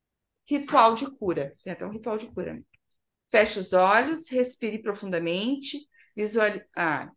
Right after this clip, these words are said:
tá, sim, eu não vou ler tudo, tá? Que tem várias partes aqui. Acho que o pessoal vai pegar a, a dica do ritual ali pelo story que tu,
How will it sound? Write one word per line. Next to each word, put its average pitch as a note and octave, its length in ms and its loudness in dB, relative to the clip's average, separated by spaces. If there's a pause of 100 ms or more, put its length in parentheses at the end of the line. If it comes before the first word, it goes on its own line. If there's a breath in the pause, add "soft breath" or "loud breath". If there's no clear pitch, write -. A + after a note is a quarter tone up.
(460)
tá, F#3+ 220 6
sim, A3 200 -4
eu F#3 80 -2
não B3 140 0
vou C4 100 6
ler A#3+ 180 6
tudo, F3+ 300 -2 (220)
tá? D#3+ 160 0
Que - 100 -14
tem F#3 240 -2
várias F#3 320 2
partes - 360 2
aqui. F#3+ 400 -8
Acho F3+ 220 -2
que - 60 -8
o A3 60 -12
pessoal A3+ 360 4
vai G#3 160 4
pegar G#3 280 2
a, E3+ 800 2
a F#3+ 40 2
dica F#3+ 200 0
do G3+ 100 -2
ritual F#3+ 520 4
ali F3+ 260 2
pelo E3+ 460 0
story E3+ 460 2
que F#3 160 -6
tu, D#3 500 -6